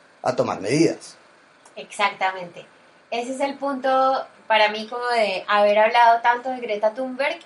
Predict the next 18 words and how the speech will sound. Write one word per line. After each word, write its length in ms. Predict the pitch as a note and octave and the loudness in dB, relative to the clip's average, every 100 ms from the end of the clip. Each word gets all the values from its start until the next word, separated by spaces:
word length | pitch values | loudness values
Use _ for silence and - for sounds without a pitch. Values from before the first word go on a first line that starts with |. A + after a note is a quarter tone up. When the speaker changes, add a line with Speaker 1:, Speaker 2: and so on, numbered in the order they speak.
| - | -8
Speaker 2:
en 260 | A3 G#3+ | -4 -4
lugar 420 | G#3 F#3+ G3 G3+ G3+ | -4 -2 0 0 0
de 520 | G3+ G#3 A3 A3+ - | 0 0 0 -2 -4
haberle 480 | G#3+ G#3 F#3+ F#3 F#3+ | -4 -2 -4 -6 -2
dado, 340 | G3 G3 G#3 | 0 2 0
pues, 140 | G#3 G#3 | -4 -10
más 240 | G#3 G3+ - - | -8 -8 -12 -16
protagonismo 760 | - G#3+ G#3+ G#3 G3+ G3 G3 G#3 | -4 -2 0 -2 -6 -12 -8 -4
al 280 | G#3+ G3 F3+ | -2 -2 -4
cambio 280 | F#3 F3 F#3+ | -4 -4 -8
climático, 520 | G#3+ G3+ F#3 G#3 - | -12 -10 -8 -8 -8
que 240 | F#3+ F3+ | -6 -4
es 120 | F3+ - | -6 -6
el 160 | A#3 | -8
verdadero 500 | G#3 G3 F#3+ F3 F3+ F3+ | -4 -4 -4 -4 -6 -12
proble-, 640 | F#3+ F3+ F3 G3 F3+ F3 - | -12 -12 -14 -18 -14 -14 -12
problema 460 | F#3+ F#3 F3 E3+ E3+ | -8 -4 -4 -4 -6
aquí. 300 | - C4 | -8 -10